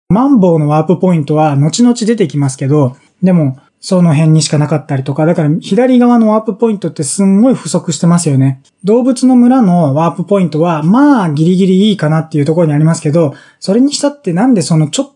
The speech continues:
と下にあるんだっていうのはちょっと謎ですし、動物の村の北側にある二つの神殿みたいなのがありますけど、あの神殿に行くには、すごくアクセスしづらい動物の村から行かなきゃいけない。動物の村の南からずーっと北上しないとアクセスできない場所にあったりとか、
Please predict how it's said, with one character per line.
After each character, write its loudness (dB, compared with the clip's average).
と -2
下 -4
に 0
あ 0
る 0
ん 2
だ 0
っ -14
て -8
い -2
う -2
の 0
は 0
ち -2
ょ -2
っ -12
と -4
謎 2
で 0
す -4
し、 -2
動 2
物 0
の 2
村 2
の 0
北 -4
側 0
に 2
あ 2
る 0
二 -4
つ -2
の 0
神 2
殿 2
み 2
た -2
い 2
な 2
の 0
が 0
あ 0
り 2
ま 0
す -12
け -2
ど、 0
あ 0
の 2
神 2
殿 2
に 2
行 -14
く 0
に 0
は、 -2
す -10
ご 2
く -2
ア -2
ク -12
セ -6
ス -6
し -2
づ 0
ら 0
い 0
動 2
物 0
の 2
村 0
か -6
ら 0
行 -4
か 0
な 0
き -2
ゃ -2
い -2
け -4
な -4
い。 -8
動 0
物 -2
の 4
村 2
の 2
南 2
か 0
ら 0
ず -2
ー 2
っ -14
と -4
北 -4
上 0
し -2
な 2
い 0
と 0
ア 0
ク -10
セ -6
ス -8
で 0
き 0
な 2
い 0
場 0
所 -2
に 0
あ 0
っ -10
た -4
り -2
と -4
か、 -2